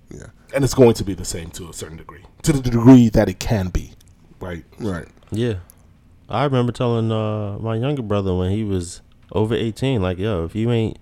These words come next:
Speaker 3: if you ain't, if you can't take care of the responsibilities of a kid, you shouldn't be having sex."
Speaker 1: Word.
Speaker 3: You know what I mean? So that ain't gonna change when I'm talking to my kids.
Speaker 2: Mm-hmm.
Speaker 3: So.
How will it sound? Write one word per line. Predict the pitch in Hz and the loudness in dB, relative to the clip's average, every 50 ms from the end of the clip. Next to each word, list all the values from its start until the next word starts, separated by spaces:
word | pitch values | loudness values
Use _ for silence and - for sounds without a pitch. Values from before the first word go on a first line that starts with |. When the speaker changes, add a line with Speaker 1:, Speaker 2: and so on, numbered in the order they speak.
| - - - _ - | -20 -20 -20 _ -20
Speaker 3:
if | - - | -10 -4
you | 131 131 | -2 0
ain't, | 139 135 - - | 0 0 0 -2
if | - 110 - 131 | -4 -6 -4 -4
you | 147 147 | -6 -4
can't | - 156 147 139 123 - | -2 -2 0 0 0 0
take | 147 131 120 - | -2 -2 -2 -2
care | 139 127 | -2 -2
of | 120 | 0
the | 117 | 0
responsibilities | 107 104 - - 123 120 117 - 113 113 120 117 117 117 113 110 | -2 -2 -2 -2 -2 -2 -2 -2 -4 -2 0 0 0 0 0 -2
of | 107 101 | -2 -4
a | |
kid, | - - 135 131 123 101 | -4 -4 -4 -2 -2 -4
you | 95 | -4
shouldn't | - - 107 98 92 | -2 -2 -2 0 0
be | 92 | -2
having | 95 90 90 87 | -2 -2 -4 -4
sex." | - - 80 - - - - - _ - - - - - - | -4 -6 -8 -8 -8 -14 -20 -20 _ -20 -20 -20 -20 -16 -8
Speaker 1:
Word. | - 90 90 87 85 80 80 - - - | -6 -4 -2 -2 -2 -4 -8 -12 -14 -6
Speaker 3:
You | - - 156 | 0 2 4
know | 151 143 | 6 6
what | 143 | 6
I | |
mean? | 131 131 131 131 117 | 4 2 0 0 2
So | - 120 110 104 | 2 2 2 4
that | 101 113 127 147 147 | 2 2 0 0 0
ain't | 135 123 113 | 0 0 2
gonna | 113 107 104 | 0 0 0
change | - 117 110 110 107 104 | 0 0 0 0 0 0
when | 104 101 | 0 -2
I'm | 98 95 | -2 -2
talking | - 107 98 92 | -2 -2 -2 0
to | 92 90 | -2 -2
my | 85 80 82 | -2 -2 -2
kids. | - 110 147 139 113 - - 113 | -2 -4 -4 -4 -6 -8 -12 -16
Speaker 2:
Mm-hmm. | 117 123 160 190 202 - - - - - - - - | -16 -14 -14 -16 -16 -18 -20 -20 -20 -20 -20 -16 -12
Speaker 3:
So. | - - - - 80 | -12 -10 -10 -10 -12